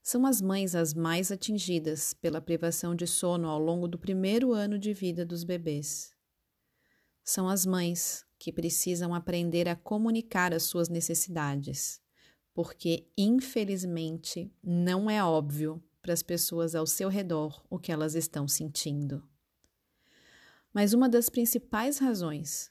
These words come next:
que me fez decidir trabalhar prioritariamente com as mães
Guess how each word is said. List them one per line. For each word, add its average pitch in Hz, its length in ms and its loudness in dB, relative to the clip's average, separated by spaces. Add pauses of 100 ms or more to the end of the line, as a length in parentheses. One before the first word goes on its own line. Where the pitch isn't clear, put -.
que - 120 -6
me 180 120 -2
fez 180 280 0
decidir 185 500 -2
trabalhar 185 580 -2 (120)
prioritariamente 190 1080 2
com 165 160 -6
as 156 140 -2
mães 170 560 -2